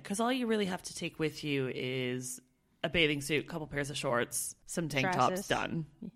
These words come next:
Speaker 2: Yeah.
Speaker 1: It c-, yeah, it's easy. I mean, I, and I, I remember the first time I did Australia about ten years ago, and we were there for nearly, it was, like, nearly a month. It was, like, three and a half weeks. Uh,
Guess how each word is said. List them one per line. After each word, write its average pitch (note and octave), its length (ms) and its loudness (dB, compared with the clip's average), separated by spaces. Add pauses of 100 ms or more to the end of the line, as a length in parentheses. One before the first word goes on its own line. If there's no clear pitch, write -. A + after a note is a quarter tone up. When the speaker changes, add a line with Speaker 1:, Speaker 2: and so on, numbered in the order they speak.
(200)
Speaker 2:
Yeah. F#3 160 -2
Speaker 1:
It G#3 240 4
c-, B3 160 -6
yeah, - 240 -2
it's - 180 6
easy. - 440 4
I - 100 8
mean, G#3 220 8
I, G#3+ 140 10
and G#3 480 6
I, - 180 -2 (200)
I - 60 6
remember A3+ 240 6
the A3 80 4
first G3+ 240 4
time F3+ 160 4
I E3+ 100 8
did D#3+ 160 4
Australia D3 840 4 (440)
about A#3 280 10
ten A#3 280 4
years F#3+ 240 6
ago, B2+ 240 2
and C#3+ 80 0
we A3+ 140 2
were D4 100 2
there B3 200 2
for A#3 160 0
nearly, D#3 500 4
it - 560 -10
was, - 80 -14
like, - 180 -8
nearly G4 440 6
a - 40 4
month. F#3 300 6
It F#3 80 -2
was, - 80 -4
like, A3+ 120 0
three A#3+ 200 2
and A3+ 100 4
a A3 40 6
half G3 200 0
weeks. - 520 0 (480)
Uh, D#3+ 260 8